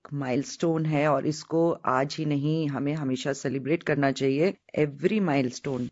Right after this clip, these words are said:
जो भी है इसमें और जो भी हमें सरकार की तरफ से मिल रहा है, जो लॉ की तरफ से मिल रहा है, जो laws निकल रहे हैं, जो schemes निकल रहे हैं, वो हमारे लिए एक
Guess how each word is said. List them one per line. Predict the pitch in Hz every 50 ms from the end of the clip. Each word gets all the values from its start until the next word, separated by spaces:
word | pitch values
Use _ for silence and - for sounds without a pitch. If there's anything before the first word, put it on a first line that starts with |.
| - -
जो | 117 - 139 151
भी | 131 139 165 156 151
है | 147 123 117
इसमें | 123 123 - - - 123 120 120 123 - _ -
और | - 147 147
जो | 131 - 147 147
भी | 135 160 165
हमें | 160 151 151 147 143 147 143 - - - -
सरकार | - - - - 147 143 151 - 143 151 165 165
की | - 180 175
तरफ | - 147 139 131 127
से | - - 131
मिल | 135 127 123 120
रहा | 117 120 123 123
है, | 123 120
जो | 120 - 127 123
लॉ | 123 120 131 143 143 156
की | 151 - 170
तरफ | 160 - 147 135 127
से | - - 131
मिल | 123 123 120 120
रहा | 120 123
है, | 123
जो | 123 - 127
laws | 123 123 123 131 139 151 151 -
निकल | 151 147 - 139 127
रहे | 120 123 131 131
हैं, | 131 127 127 -
जो | - 147 151
schemes | 147 - - - 156 165 180 165 - -
निकल | 151 147 - 139 123
रहे | 117 127 131
हैं, | 147 151 -
वो | - 156 175 175
हमारे | 180 170 147 135 120 123 123 139
लिए | 139 143 165 202 220 208 _ _
एक | - 175 180 180 -